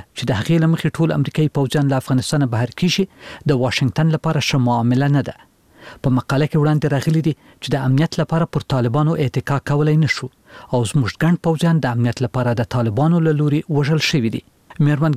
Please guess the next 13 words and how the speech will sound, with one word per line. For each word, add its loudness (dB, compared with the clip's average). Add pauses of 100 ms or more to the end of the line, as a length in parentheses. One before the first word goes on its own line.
ګراهام 2 (100)
او 0
متقاعد -2
جنرال 0 (120)
کین 2
لیکي، -2 (340)
د 0
افغانستان 0
جګړه -2
باید -2
زموږ 0
له -2
شرایطو -2